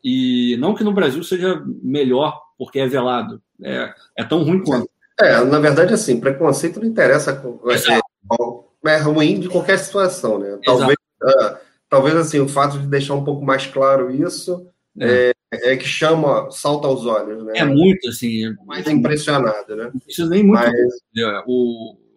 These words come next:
Speaker 1: essa última eleição que teve aqui foi, nossa, é, foi um caldeirão dessas coisas, assim, sabe? A discussão que acontece, e é super válida que aconteça,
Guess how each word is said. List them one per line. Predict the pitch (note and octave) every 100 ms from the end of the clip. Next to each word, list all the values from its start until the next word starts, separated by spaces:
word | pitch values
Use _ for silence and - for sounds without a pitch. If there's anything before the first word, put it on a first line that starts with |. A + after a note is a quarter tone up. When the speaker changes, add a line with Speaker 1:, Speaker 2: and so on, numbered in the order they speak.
| -
Speaker 1:
essa | A2 B2 C3
última | C#3 D#3+ F3
eleição | E3+ C#3+ - D3+
que | -
teve | C#3
aqui | B2+ - D#3+
foi, | - F#3+ A3+ A#3 G#3 D3+ - -
nossa, | C3 C3+ - - - _ _ _ _ _
é, | - A2 G2 G2
foi | - B2
um | D#3 D3
caldeirão | D#3 F#3 G3 D3 F3+ A3+
dessas | F3+ D#3 D3+ C3
coisas, | - C#3+ B2 A2 G#2
assim, | A2 A#2+
sabe? | A#2 C#3 F#3 B2+ G2+ - _ -
A | -
discussão | A2+ - D3 D3 F#3
que |
acontece, | F#3 D#3 C3+ C#3+ C#3 B2+
e | B2+
é |
super | B2 D#3+ E3+ D#3
válida | C3+ D#3 E3+
que | C#3+
aconteça, | C3+ B2+ A#2+ C#3+ D#3 E3